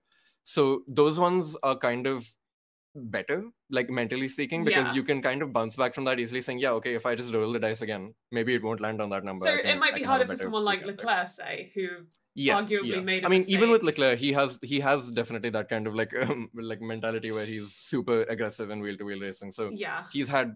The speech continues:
Speaker 1: contacts like this before and bounced back from it just fine. In fact, Leclerc is incredibly mentally strong, just generally. That's definitely been one of his strengths throughout his whole
Speaker 2: Yeah.
Speaker 1: career. So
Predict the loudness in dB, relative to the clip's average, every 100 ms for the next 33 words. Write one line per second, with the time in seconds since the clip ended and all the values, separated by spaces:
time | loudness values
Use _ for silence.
0 | -4 -4 0 -2 -2 -6 -8 -6 -4 -2
1 | -4 -4 -4 -6 -6 -8 -8 -10 -12 -10
2 | 0 2 2 2 4 4 0 -2 -2 0
3 | 0 0 -2 -4 -6 -8 -6 -8 -6 -6
4 | -4 -6 -8 -8 -8 -4 -4 -2 -4 -2
5 | -2 -4 -4 -6 -8 -10 -10 -8 -6 -4
6 | -4 -6 -6 -10 -10 -12 -14